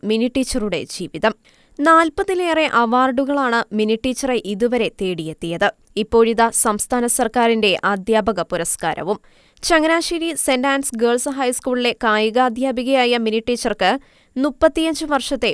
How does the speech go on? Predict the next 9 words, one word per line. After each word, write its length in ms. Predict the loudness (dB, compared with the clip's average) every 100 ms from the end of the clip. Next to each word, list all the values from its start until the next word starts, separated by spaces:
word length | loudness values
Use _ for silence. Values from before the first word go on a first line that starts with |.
| -2
പ്രവൃത്തി 360 | -2 0 0 -4 -4
പരിചയമുണ്ട്. 580 | -6 -6 -8 -4 0 0 _ _ _ _
എന്നാൽ 260 | 0 2 2
തന്റെ 280 | 0 0 0 -2
ഉത്തരവാദിത്തങ്ങൾ 720 | 0 2 4 2 2 2 0 0 2
അധ്യാപനത്തിൽ 680 | 0 2 0 2 0 2 0 2
മാത്രം 300 | 0 0 -4 0 0
ഒതുക്കാറില്ല 640 | 0 0 0 0 2 2 2 2
എന്നതാണ് 500 | 0 2 2 2 2